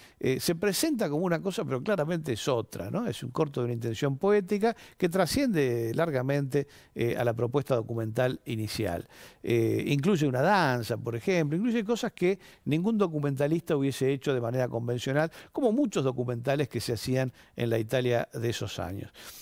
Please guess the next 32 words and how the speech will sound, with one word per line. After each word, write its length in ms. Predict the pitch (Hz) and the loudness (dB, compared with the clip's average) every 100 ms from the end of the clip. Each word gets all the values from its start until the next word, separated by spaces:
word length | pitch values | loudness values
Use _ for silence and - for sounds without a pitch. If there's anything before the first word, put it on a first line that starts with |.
| - | -14
Eh, 360 | - 143 135 131 | -2 2 4 4
la 120 | 147 175 | 4 4
razón 300 | 180 302 247 | 2 2 2
por 100 | 190 | 2
la 80 | |
que 60 | 185 | 0
esta 140 | 196 | 0
película 240 | 170 196 175 | -2 0 0
prácticamente 500 | 180 170 175 175 170 | 0 0 0 0 0
no 100 | 185 | -2
existe 500 | 170 277 214 - 185 | -2 -2 -2 -2 -4
es 60 | |
que, 340 | - 185 196 - | 0 0 0 -2
eh, 200 | - 131 | -2 0
la, 320 | 135 156 151 | 2 2 0
la 180 | 135 143 | 0 0
única 280 | 240 233 180 | 2 2 0
copia 560 | 175 233 139 139 139 127 | 0 0 0 0 0 -2
que, 560 | - 131 139 - 117 | -2 -2 -2 -4 -6
eh, 40 | 117 | -4
sabemos, 480 | 120 139 156 135 - - - - | -2 0 0 -4 -10 -20 -20 -6
eh, 320 | 110 110 107 | -2 -2 -2
se 160 | - 165 | -2 0
hizo 380 | 220 147 143 120 | 0 0 -2 -2
de 100 | 113 | -2
Selinunte, 680 | 135 156 202 208 185 208 - - - | -2 -2 0 0 0 -2 -4 -12 -4
la 140 | 160 156 | 0 2
conservó 500 | 185 165 180 208 202 | 0 0 0 2 0
primero 400 | 185 214 262 202 | 2 2 4 2
el 80 | |
propio 320 | 156 175 156 175 | 2 0 2 2
Birri, 440 | 208 185 180 190 | 2 2 0 -4